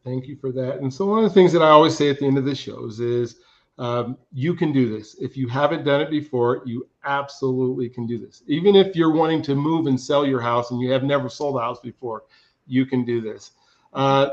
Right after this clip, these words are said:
the other thing is you deserve this. You deserve the American dream and the things that our country has afforded us to be able to do.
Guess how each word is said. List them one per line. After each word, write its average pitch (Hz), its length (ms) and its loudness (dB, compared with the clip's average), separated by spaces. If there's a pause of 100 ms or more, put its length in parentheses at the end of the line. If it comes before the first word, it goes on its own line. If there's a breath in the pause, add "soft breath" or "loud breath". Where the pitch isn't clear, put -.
the 185 100 8
other 254 160 6
thing 185 180 4
is 156 100 0
you 180 100 -2
deserve 180 340 2
this. 123 320 -8
You 165 200 -6
deserve 160 600 -2
the 147 200 0
American 156 600 -2
dream 143 380 -2
and 127 100 -4
the 120 80 -6
things 151 420 -6
that 139 340 0 (340 loud breath)
our 156 200 8
country 160 440 -4
has 131 160 -2
afforded 143 500 -4
us 139 160 -4
to 131 120 -10
be 123 240 -4
able 131 220 0
to 170 140 -4
do. 127 420 0